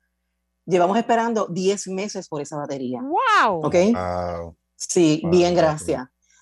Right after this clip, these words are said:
Speaker 1: Y hace dos meses nos comunicamos con otra compañía con la esperanza de ten-, acelerar el proceso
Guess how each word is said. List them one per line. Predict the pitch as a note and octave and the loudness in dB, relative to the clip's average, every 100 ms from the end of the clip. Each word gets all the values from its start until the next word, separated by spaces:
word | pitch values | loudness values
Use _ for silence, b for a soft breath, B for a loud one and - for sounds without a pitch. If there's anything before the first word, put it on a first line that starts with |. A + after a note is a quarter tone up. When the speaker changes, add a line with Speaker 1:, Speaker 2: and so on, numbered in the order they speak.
| _ | _
Speaker 1:
Y | - G3+ | -4 2
hace | F#3 F#3 A#3 A#3+ | 2 2 -2 -2
dos | F3 F#3+ G#3+ D4 - | -4 -6 -4 -6 -8
meses | C#4+ C#4+ D#4 C4+ | -12 -12 -10 -6
nos | B3 G#3+ | -6 -8
comunicamos | G3 F#3 E3 G#3 | -8 -8 -6 -8
con | G#3+ E3+ | -6 -6
otra | F#3+ | -6
compañía | G#3+ A#3+ B3 C4 C#4 D4 - | -4 -4 -4 -4 -6 -8 -8
con | G3+ E3+ | -6 -4
la | |
esperanza | E3+ E3+ D#3+ E3 A3+ A#3 | -4 -2 -2 -2 -4 -2
de | F#3 | -6
ten-, | F3 D#3+ D#3 | -6 -10 -6
acelerar | D3+ D#3 D#3+ D3 C#3+ | -6 -4 -2 -2 0
el | F3+ | -2
proceso | G#3+ C#4+ - A3 G#3 - A#3+ D#4+ | -4 -6 -4 -6 -6 -8 -10 -10